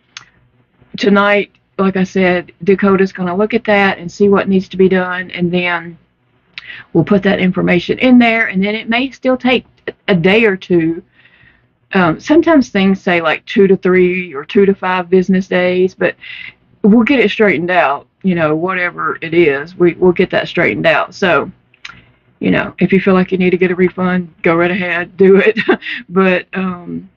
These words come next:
I appreciate it if you would just, you know, give us a few, few days there to get that worked out and figure out what's going on.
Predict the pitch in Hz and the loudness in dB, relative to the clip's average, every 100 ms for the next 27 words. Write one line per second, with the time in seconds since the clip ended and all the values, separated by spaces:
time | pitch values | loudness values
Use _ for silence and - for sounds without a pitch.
0 | _ - 185 170 190 175 180 170 147 180 | _ -6 -4 0 2 2 2 2 2 4
1 | 175 170 175 - - - 175 139 139 196 | 4 4 0 -2 -18 -4 -2 -2 -2 0
2 | 202 226 220 233 196 - _ - 247 262 | 2 0 0 0 -2 -8 _ -2 0 2
3 | 240 214 208 196 190 190 196 170 156 196 | 4 2 2 -4 -4 -6 -2 -2 -2 -4
4 | 202 220 - 208 - 196 196 - 175 175 | -2 -4 -4 -4 -2 0 0 -2 -6 -8
5 | 175 - - - - 254 214 208 175 175 | -10 -16 -20 -20 -6 0 2 2 0 -6
6 | - 165 151 156 147 147 | -6 -4 -2 -4 -6 -10